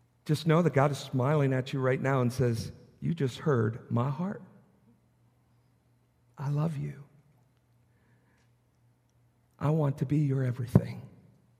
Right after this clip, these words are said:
And he's worthy of it. Adoration. There's very few people in your life you adore. There's a reason for it.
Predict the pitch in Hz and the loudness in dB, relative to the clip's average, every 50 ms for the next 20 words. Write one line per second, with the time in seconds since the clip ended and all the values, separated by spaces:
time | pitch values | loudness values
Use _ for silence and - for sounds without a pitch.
0 | _ _ _ _ _ _ _ _ _ _ _ _ _ _ _ _ _ _ _ _ | _ _ _ _ _ _ _ _ _ _ _ _ _ _ _ _ _ _ _ _
1 | _ _ _ _ _ _ - 127 117 113 131 120 117 135 127 123 127 120 123 117 | _ _ _ _ _ _ -2 0 0 2 0 0 0 0 2 2 2 2 2 2
2 | 113 117 123 - 127 - - - - - - _ _ _ _ _ _ _ _ _ | 2 0 -4 -6 -10 -16 -16 -20 -20 -20 -20 _ _ _ _ _ _ _ _ _
3 | _ _ - _ _ _ _ _ _ _ _ _ _ _ _ _ _ _ _ _ | _ _ -20 _ _ _ _ _ _ _ _ _ _ _ _ _ _ _ _ _
4 | - 143 143 131 127 123 120 113 113 - - - 104 - - - - _ _ _ | 0 2 2 2 2 2 2 0 0 -2 -6 -12 -12 -14 -14 -20 -20 _ _ _
5 | _ _ _ _ _ _ _ _ _ _ _ _ _ _ _ _ _ _ _ _ | _ _ _ _ _ _ _ _ _ _ _ _ _ _ _ _ _ _ _ _
6 | _ _ _ _ _ _ _ _ _ _ _ _ _ _ _ 131 123 113 113 135 | _ _ _ _ _ _ _ _ _ _ _ _ _ _ _ -2 -2 2 4 4
7 | 135 139 143 139 - - 151 135 - 156 139 - 135 135 131 123 123 123 123 131 | 4 4 4 2 0 -4 -4 -2 -2 -4 -2 0 -2 0 0 0 0 0 0 0
8 | 127 120 117 - 131 120 120 113 117 117 117 117 117 - - - - - - _ | 0 0 -2 -4 -4 -2 -2 0 0 -2 -2 -2 -6 -10 -16 -20 -20 -20 -20 _
9 | _ _ _ _ _ _ _ _ _ _ _ _ _ _ _ _ _ _ _ _ | _ _ _ _ _ _ _ _ _ _ _ _ _ _ _ _ _ _ _ _
10 | _ _ _ _ - 135 123 113 143 131 110 127 131 120 107 123 113 110 - 120 | _ _ _ _ 2 2 4 4 2 2 4 2 2 2 2 0 0 0 -2 -4
11 | 107 110 120 - | -4 -4 -6 -8